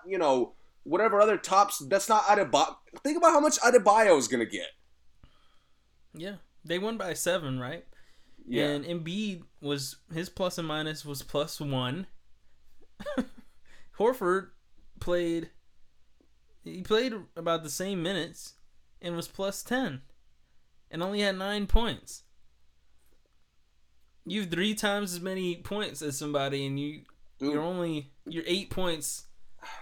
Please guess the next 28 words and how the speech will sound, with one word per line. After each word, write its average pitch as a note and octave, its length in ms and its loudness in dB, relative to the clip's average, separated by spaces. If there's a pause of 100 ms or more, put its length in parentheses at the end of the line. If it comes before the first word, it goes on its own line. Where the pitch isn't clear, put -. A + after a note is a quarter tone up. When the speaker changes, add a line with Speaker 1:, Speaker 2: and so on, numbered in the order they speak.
Speaker 1:
I D3+ 80 -4
just G3 180 -2
Speaker 2:
less E3+ 280 2
on C#3+ 100 -2
the C#3 80 -4
plus D3+ 300 -8
minus. D3 500 -12 (160)
Speaker 1:
I D#3 60 -4
don't A#3+ 160 0
understand. F3 560 2
I D3+ 100 0
don't A#3 140 2
know A3 140 4
who F#3 200 -4
to F3 80 6
blame C#3 480 4
more B2+ 380 4
for - 180 -4
the G#2 140 -2
fact A2+ 360 2
that A2 220 0
Embiid A2+ 460 -2
is G#2 160 -4
holding A2 560 -2
the G2+ 100 -2
ball F2+ 640 4
and, F2 220 -10 (160)
and, F2+ 260 -8